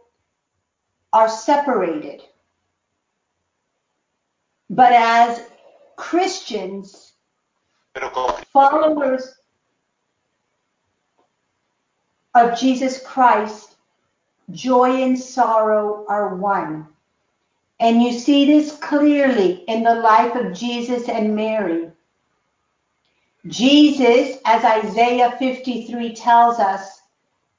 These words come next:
is the man of sorrows. Our Blessed Mother is the mother of sorrows. Yet in all those sorrows,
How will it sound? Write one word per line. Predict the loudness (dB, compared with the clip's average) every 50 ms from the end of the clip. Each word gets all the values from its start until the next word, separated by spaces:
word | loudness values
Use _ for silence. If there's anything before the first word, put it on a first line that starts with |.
| _ _ _ -4
is | -2 0 0 0 -2 -4 -4 -4
the | -4 -2
man | -2 -2 -2 0 0 0 0 0 -2 -4 -8 -14 _ _ _ _ -4
of | -4 -4 -4
sorrows. | -10 -8 0 0 2 4 4 4 2 0 -4 -6 -10 -16 -18 -20 _ _ _ _ _ _ _ _ _ _ _ _ _ _ _ _ _ _ _ _ _ _ _ _ _ _ _ _ _ -2
Our | 0 0 0 0
Blessed | -2 0 0 0 0 0 -2 -4 -4 -4 -4
Mother | -4 -2 2 2 2 2 2 0 2 0 0 -4 -6 -12 -18 -20 _ _ _ _ _ _ _ _ _ _ _ _ _ _ _ -8
is | -8 -6 -6 -2 -2
the | -2
mother | -2 0 0 2 2 2 2 0 0 0 -4
of | -6 -6
sorrows. | -8 -2 0 2 2 2 0 -2 -4 -6 -10 -14 -18 -20 _ _ _ _ _ _ _ _ _ _ _ _ _ _ _ _ _ _ _ _ _ _ _ _ _ _ -8
Yet | -2 2 4 4 4 2
in | 0 -2 -2 0 2
all | 4 4 6 6 6 6 6 6 4 2 0 -4 -10 -14 -20 _ _ _ _ _ _ _ _ _ -16
those | -6 -2 0 0 0 0 -2 -6 -2
sorrows, | 0 2 4 4 2 2 -2 -6 -10 -12 -16 -20 -20 -20 _